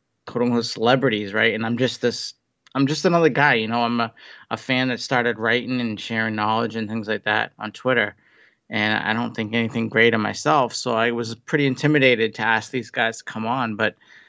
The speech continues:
now that I have, um, i-, it's, I realize they're just guys that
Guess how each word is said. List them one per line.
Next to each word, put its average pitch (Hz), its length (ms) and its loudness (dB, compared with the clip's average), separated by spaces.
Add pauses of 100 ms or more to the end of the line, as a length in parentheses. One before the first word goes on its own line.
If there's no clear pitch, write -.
(260)
now 117 220 4
that 117 140 2
I 104 80 4
have, 117 760 2
um, 101 640 -8
i-, 90 180 -12
it's, - 540 -8
I 110 80 2
realize 113 420 0
they're 110 120 -6
just 120 400 -12 (320)
guys 110 320 -4
that 117 160 -8